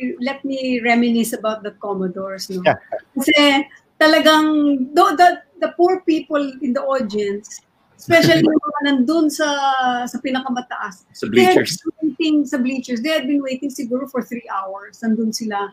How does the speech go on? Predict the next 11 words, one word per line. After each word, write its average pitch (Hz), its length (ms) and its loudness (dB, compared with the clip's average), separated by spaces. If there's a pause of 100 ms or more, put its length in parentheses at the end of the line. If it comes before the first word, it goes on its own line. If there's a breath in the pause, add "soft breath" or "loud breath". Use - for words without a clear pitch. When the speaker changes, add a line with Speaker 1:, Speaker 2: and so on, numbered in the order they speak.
Speaker 1:
naghihintay. 196 640 -8 (720 soft breath)
Tapos, 285 320 -2
ta-, - 240 0
tagal-tagal, 254 640 2
di 254 80 -2
ba? 294 240 0 (320)
Tapos 403 240 2
ang 349 160 8
unang 330 400 4
isinalang 277 560 4
ako. 208 480 -6